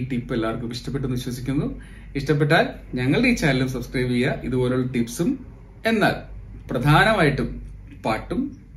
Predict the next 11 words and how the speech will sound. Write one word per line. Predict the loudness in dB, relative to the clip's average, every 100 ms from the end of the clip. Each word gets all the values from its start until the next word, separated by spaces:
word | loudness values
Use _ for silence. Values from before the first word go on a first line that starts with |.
| -16 -10 -8
വർത്തമാനവുമായിട്ട് | -6 -2 -2 0 -2 -2 -4 -6 -8 -14 -16 -16 -16 -14 -14 -12 -2
ഈ | -2 0
ചാനൽ | 2 2 0
വീണ്ടും | 0 -2 -2
വരുന്നതാണ്. | -2 -2 -2 -6 -8 -10 -8
അപ്പോ | -4 -4 -6 -14 -8
ഇഷ്ടപ്പെട്ടെങ്കിൽ | -4 -2 -2 -2 -2 -2
എല്ലാവരും | -2 -2 -4 -6 -8
വീഡിയോ | -6 -4 -4
മുഴുവൻ | -2 -2 -2
കാണുക, | -2